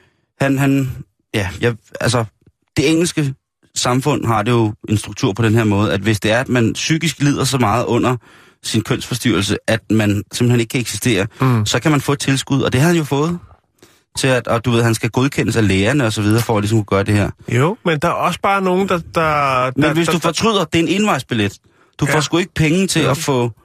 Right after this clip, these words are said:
Speaker 1: altså
Speaker 2: Nej, men så kan man gøre som Kjole, Ole. Bare, øh, tage lidt af det bedste fra begge lejre, så samle lidt på noget B og O, og så, øh, lad den ligge der.
Speaker 1: Ja.
Speaker 2: Ja.
Speaker 1: Og det synes jeg måske, vi skal gøre. Men jeg,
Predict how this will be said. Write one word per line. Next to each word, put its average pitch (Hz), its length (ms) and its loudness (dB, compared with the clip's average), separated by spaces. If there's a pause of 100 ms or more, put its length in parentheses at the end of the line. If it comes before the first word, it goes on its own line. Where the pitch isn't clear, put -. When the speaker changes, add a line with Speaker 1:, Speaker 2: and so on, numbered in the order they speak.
(220)
Speaker 1:
altså 113 320 0 (500)
Speaker 2:
Nej, 170 200 0
men 202 60 -6
så 196 100 -2
kan 214 120 -2
man 196 100 0
gøre 185 160 0
som 185 120 -8
Kjole, 175 320 2
Ole. 160 300 -2 (160)
Bare, 156 560 2
øh, 120 60 -4 (640)
tage 170 160 0
lidt 170 260 -4 (220)
af 151 100 0
det 143 80 -2
bedste 156 280 0
fra 156 100 -4
begge 156 280 0
lejre, 147 360 2
så 175 120 -8
samle 156 300 0
lidt 151 100 0
på 131 80 2
noget 139 180 2
B 147 40 -2 (120)
og 135 120 2
O, 139 120 -4
og 123 100 -2
så, 139 360 0
øh, 113 80 -2
lad 117 100 0
den 120 100 0
ligge 123 260 0
der. 113 120 0 (100)
Speaker 1:
Ja. 117 140 2 (320)
Speaker 2:
Ja. 101 120 -2 (320)
Speaker 1:
Og - 140 -4
det 147 80 2
synes 147 180 0
jeg 151 80 4
måske, 135 220 -2
vi 127 60 2
skal 131 80 -2
gøre. 98 160 2
Men 135 120 2
jeg, 170 180 0